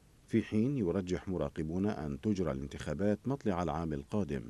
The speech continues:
ما يعني استمرار التجاذبات بين القوى المؤثرة على المشهد السياسي في نينوى والتأميم، بل وربما تصاعدها في ظل صراع أكبر على النفوذ يشهده العراق بين أمريكا وإيران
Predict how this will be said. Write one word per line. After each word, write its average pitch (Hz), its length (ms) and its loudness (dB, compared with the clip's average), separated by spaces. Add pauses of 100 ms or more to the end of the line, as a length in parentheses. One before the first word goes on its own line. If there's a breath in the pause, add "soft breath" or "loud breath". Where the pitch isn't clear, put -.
(580 soft breath)
ما 82 140 2
يعني 80 300 2
استمرار 107 500 2
التجاذبات 101 680 2
بين 85 240 2
القوى 90 340 2
المؤثرة 85 680 0
على 71 160 0
المشهد 76 400 -4
السياسي 78 580 -2
في 87 220 -2
نينوى 107 380 2
والتأميم، 78 680 -2 (640)
بل 87 320 2
وربما 101 540 4
تصاعدها 113 800 0
في 80 160 -2
ظل 90 300 2
صراع 98 360 2
أكبر 113 500 0
على 90 240 0
النفوذ 82 480 -2
يشهده 80 560 0
العراق 73 480 0
بين 87 260 0
أمريكا 90 500 -2
وإيران 80 600 0